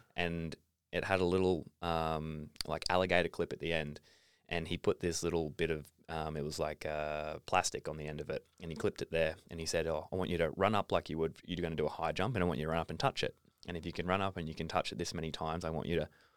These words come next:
wind the fishing rod up a little bit more." So I went and did that until I got to the point where I couldn't touch it. And,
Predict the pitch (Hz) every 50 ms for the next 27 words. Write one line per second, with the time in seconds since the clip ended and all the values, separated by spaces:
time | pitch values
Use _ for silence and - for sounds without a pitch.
0 | _ _ _ - 82 85 85 87 85 87 85 85 85 82 78 - 80 78 78 78
1 | 73 76 73 - - - - 98 92 92 90 87 82 90 113 131 - 110 95 85
2 | 82 82 - - 80 78 - - - 78 80 95 - - 87 - 85 - - 82
3 | 90 107 - 85 87 - 95 90 87 - - - 87 - - - 85 - - -
4 | 82 - - - - - - - 80 85 - - 76 71 - - 78 - 85 80
5 | 78